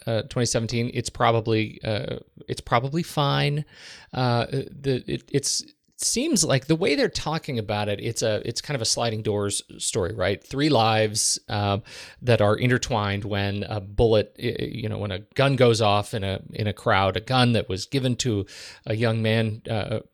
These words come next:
you know, under the auspices of protecting himself from gang violence. The, the guy accidentally shoots the gun. It hits another guy. He goes down. It's the story of all the lives that are intertwined when this one accidental firing goes off. And,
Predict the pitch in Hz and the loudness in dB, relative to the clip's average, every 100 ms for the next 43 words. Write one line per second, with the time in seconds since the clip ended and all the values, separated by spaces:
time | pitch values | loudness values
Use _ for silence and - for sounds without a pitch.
0 | - 120 107 107 101 101 107 - 107 98 | -10 -8 -6 -6 -2 0 0 -2 -6 -6
1 | 95 - - 120 127 104 92 101 95 104 | -8 -10 -4 -2 0 0 0 0 -2 -6
2 | 101 117 123 117 110 110 98 - 113 - | -2 2 2 2 0 0 -2 -6 -10 -14
3 | - - 101 98 101 - 104 107 - 101 | -16 -10 -4 -2 0 -2 -4 -4 -4 -4
4 | - 101 - 98 98 92 90 - - - | -4 -6 -6 -4 -4 -2 -6 -10 -10 -2
5 | 113 147 143 123 117 113 117 107 104 101 | 2 4 4 2 4 4 4 4 2 0
6 | - - - - 131 123 117 110 117 104 | -4 -12 -12 -2 0 4 2 2 -2 -2
7 | 104 104 101 - 107 - 139 123 113 113 | -2 -2 -4 -2 -2 0 2 2 4 2
8 | 107 101 101 104 98 - 110 101 101 98 | 2 2 2 4 2 0 0 0 0 -2
9 | - 104 95 95 98 104 92 90 104 98 | 0 0 2 0 -2 -2 0 -2 -2 -2
10 | 95 104 - 110 98 90 - 104 90 98 | -2 -2 -4 -4 -4 -6 -4 -4 -4 -6
11 | 90 - - - - 113 | -10 -10 -10 -10 -10 -12